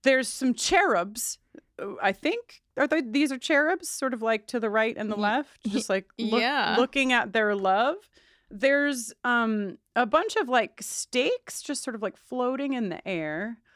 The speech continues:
Speaker 2: Mm-hmm, mm-hmm.
Speaker 1: Um, and my big question really, though, is Buffy is in a nurse's outfit, and, like, I'm down if this is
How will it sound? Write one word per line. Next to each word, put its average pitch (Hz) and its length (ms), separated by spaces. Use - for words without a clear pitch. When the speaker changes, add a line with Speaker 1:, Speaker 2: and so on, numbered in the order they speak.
Speaker 2:
Mm-hmm, 214 440
mm-hmm. 202 240
Speaker 1:
Um, 254 360
and 285 180
my 330 120
big 370 240
question 453 400
really, 277 240
though, 214 340
is 220 480
Buffy 359 300
is 302 160
in 262 200
a 262 80
nurse's 202 600
outfit, 381 580
and, 285 220
like, 294 340
I'm 381 340
down 220 560
if 226 200
this 269 320
is 233 480